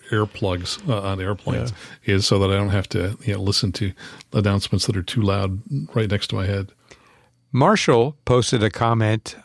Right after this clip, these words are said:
Speaker 2: on airplane geeks dot com. He said, "In episode seven hundred sixty-nine, you solicited input from listeners who build model airplanes." Remember, Rob, we asked, or you asked for that?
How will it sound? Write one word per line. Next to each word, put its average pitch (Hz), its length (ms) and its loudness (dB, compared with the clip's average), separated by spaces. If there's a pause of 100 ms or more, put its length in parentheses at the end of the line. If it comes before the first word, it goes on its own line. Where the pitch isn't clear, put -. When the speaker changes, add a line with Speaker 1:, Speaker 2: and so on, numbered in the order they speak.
Speaker 2:
on 107 720 0
airplane 127 360 2
geeks 104 240 0
dot 101 240 -2
com. 110 400 -2 (760)
He 120 120 -2
said, 120 260 4
"In 117 140 2
episode 120 640 4
seven 123 300 2
hundred 117 260 4
sixty-nine, 127 960 0
you 117 220 0
solicited 120 760 2
input 147 340 4
from 110 300 0
listeners 131 400 4
who 120 140 2
build 107 360 2
model 107 460 2
airplanes." 101 640 -2 (220)
Remember, 120 160 2
Rob, 120 260 2
we 95 160 -4
asked, 104 300 -4
or 95 60 -2
you 104 180 -2
asked 110 180 -6
for - 120 -4
that? 120 260 -2